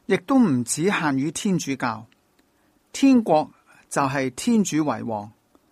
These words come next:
而天主嘅旨意只有一個字，就係愛字。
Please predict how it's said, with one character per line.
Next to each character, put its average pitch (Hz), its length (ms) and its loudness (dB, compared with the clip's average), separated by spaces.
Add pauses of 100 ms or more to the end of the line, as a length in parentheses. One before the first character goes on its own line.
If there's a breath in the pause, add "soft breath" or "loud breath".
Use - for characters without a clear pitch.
(420)
而 147 140 -2
天 254 320 2
主 214 120 2
嘅 180 160 2
旨 - 220 -6
意 156 260 -6
只 147 200 -10
有 143 180 2
一 131 60 -2 (160)
個 135 160 -2
字， 120 240 -8 (540)
就 139 100 -6
係 123 180 -6 (100)
愛 127 280 -2
字。 117 200 -14